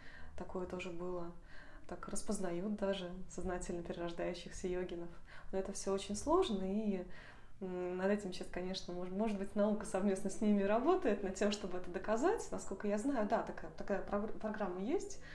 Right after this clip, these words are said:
лет на тридцать рассчитанная по <laughs> доказательству, это, по доказыванию теории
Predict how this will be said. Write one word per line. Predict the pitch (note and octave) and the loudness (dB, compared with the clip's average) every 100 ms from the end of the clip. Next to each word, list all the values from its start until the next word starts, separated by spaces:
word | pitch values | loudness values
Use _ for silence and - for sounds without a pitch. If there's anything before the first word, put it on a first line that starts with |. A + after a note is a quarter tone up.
| - - - - - | -10 -10 -10 -6 0
лет | F#3 | 0
на | F#3 | 0
тридцать | F#3 F#3+ - F#3 | -2 -4 -4 -6
рассчитанная | - F#3 - F3+ F3 F3+ F#3+ - | -4 -4 -4 -4 0 0 0 0
по | G3+ - - | 0 0 -4
<laughs> | - F4 | -2 2
доказательству, | A3+ A#3 A3 A#3+ A#3+ G#3+ - F#3+ | 2 4 4 4 2 -2 -2 -2
это, | G3 F#3 F3+ - - | 0 0 -2 -4 0
по | - G#3 F#3+ G3+ | 6 6 6 2
доказыванию | - G3+ G#3+ F#3 F#3 | 2 4 4 4 -2
теории | G3 G#3 F#3+ F3 | 0 2 2 0